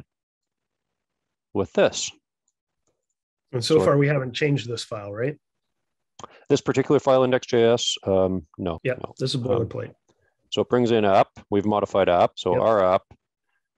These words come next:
Speaker 1: now brings in C three G header, the grid example component, and then the footer. App has its own C S S,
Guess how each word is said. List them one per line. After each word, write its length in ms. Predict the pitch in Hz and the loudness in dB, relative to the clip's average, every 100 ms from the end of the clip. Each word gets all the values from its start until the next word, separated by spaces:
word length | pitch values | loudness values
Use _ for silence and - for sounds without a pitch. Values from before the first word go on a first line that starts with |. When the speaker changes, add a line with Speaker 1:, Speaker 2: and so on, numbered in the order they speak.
| _ | _
Speaker 1:
now 220 | 95 92 | -2 0
brings 300 | 90 95 95 | 0 -2 -4
in 120 | 95 90 | -6 -6
C 160 | 101 | -8
three 260 | - 92 90 | -8 -10 -10
G 180 | 90 87 | -8 -4
header, 480 | 95 90 90 98 _ _ _ _ _ _ _ _ | 0 2 0 -2 _ _ _ _ _ _ _ _
the 60 | 90 | -14
grid 220 | - 98 | -4 -4
example 680 | 92 87 87 82 - 82 82 _ | -2 -4 -4 -4 -6 -8 -10 _
component, 440 | - 85 87 85 - | -14 -8 -8 -6 -6
and 120 | 87 | -6
then 120 | 85 | -6
the 80 | 82 | -8
footer. 400 | - 95 87 143 - _ - | -4 -2 -2 -4 -8 _ -2
App 240 | 107 104 - | 2 2 2
has 220 | 98 90 | 0 0
its 100 | 92 | -2
own 220 | 95 101 | -2 -2
C 160 | - 101 | -2 -2
S 160 | 98 | 0
S, 420 | 110 151 - - | 0 -2 -6 -10